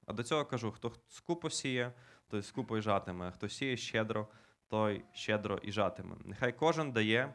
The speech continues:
як серце йому призволяє, не в смутку, не з примусу, бо Бог любить того, хто з радістю дає. Отже,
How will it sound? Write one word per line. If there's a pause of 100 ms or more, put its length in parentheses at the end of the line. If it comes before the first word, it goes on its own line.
(120)
як
серце
йому
призволяє,
не
в
смутку,
не
з
примусу, (320)
бо
Бог
любить (160)
того, (160)
хто
з
радістю (680)
дає. (2250)
Отже,